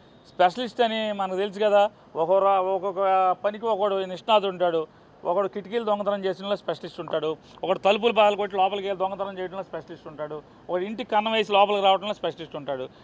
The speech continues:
చంద్రబాబు దొంగోట్లు కొనడంలో స్పెషలిస్టు, మనుషులను కొనడంలో స్పెషలిస్టు,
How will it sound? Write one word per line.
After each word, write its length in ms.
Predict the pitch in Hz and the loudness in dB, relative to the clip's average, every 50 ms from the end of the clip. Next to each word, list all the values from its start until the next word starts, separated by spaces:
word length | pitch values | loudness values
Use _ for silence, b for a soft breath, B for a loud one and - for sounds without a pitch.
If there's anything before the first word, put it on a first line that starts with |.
| B B | B B
చంద్రబాబు 480 | - - 196 202 220 226 233 226 226 220 | -2 0 0 0 2 2 4 4 4 4
దొంగోట్లు 460 | 180 196 202 220 226 233 233 190 208 | 2 -2 -2 2 4 2 2 2 0
కొనడంలో 360 | 185 208 196 175 190 196 214 | -2 -2 -2 -2 -4 -6 -6
స్పెషలిస్టు, 680 | 202 - - 165 - - 170 143 - - 151 143 143 143 - - - - - - | -6 -4 -8 -8 -6 -8 -14 -14 -14 -12 -10 -10 -10 -10 -12 -16 -20 -20 -12 -2
మనుషులను 360 | - 202 226 190 233 240 233 | -2 -2 0 0 -4 -4 -2
కొనడంలో 380 | 190 208 202 190 202 202 208 214 | -2 -2 -2 -2 -4 -6 -6 -8
స్పెషలిస్టు, 680 | 208 - 175 165 - - 165 139 - - 151 151 151 | -6 -8 -8 -8 -8 -12 -16 -16 -14 -14 -12 -12 -12